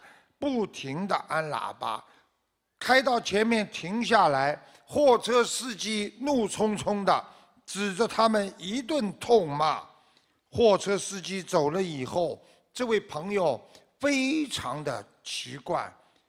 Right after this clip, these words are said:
跟他说：“哎，我的拳王啊，你这么看见这个家伙这么的无礼，你为什么不好好修理他一番呢？”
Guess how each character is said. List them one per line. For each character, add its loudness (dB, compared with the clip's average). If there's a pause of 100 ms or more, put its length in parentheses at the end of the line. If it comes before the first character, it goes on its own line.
(160)
跟 -6
他 -6
说 0 (300)
：“哎， -4 (240)
我 -10
的 -8
拳 -6
王 -4
啊， -6 (360)
你 2 (200)
这 0
么 2 (420)
看 0
见 -4
这 -10
个 -6
家 -2
伙 -4
这 4
么 0
的 0
无 -2
礼， -8 (240)
你 -8
为 0
什 -2
么 0 (280)
不 -4
好 -4
好 -4
修 -2
理 -8
他 -4
一 -12 (120)
番 -6
呢？” -16